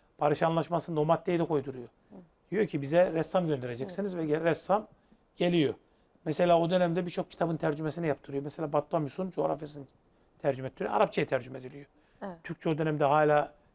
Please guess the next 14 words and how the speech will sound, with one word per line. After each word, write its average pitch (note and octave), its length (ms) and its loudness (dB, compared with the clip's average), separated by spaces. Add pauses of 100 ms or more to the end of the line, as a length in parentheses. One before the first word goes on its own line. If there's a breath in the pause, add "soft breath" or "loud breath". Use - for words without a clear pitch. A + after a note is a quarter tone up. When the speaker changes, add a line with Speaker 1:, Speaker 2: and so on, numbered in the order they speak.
(100)
Speaker 1:
yeterli D3 340 2
olarak C3 360 -4
görülmüyor. F#3+ 600 4 (640 soft breath)
Ve E3+ 40 0
Speaker 2:
Ali D#3+ 60 0
Speaker 1:
Fatih - 340 4
Speaker 2:
Kuşçu'yu A3 500 2
davet F3+ 280 2
Speaker 1:
Ali F3+ 160 6
Speaker 2:
ediyor. E3+ 200 0
Speaker 1:
Kuşçu'yu E3+ 260 -2
davet E3 340 6
ediyor. E3 380 2
Speaker 2:
Evet. F3 160 -2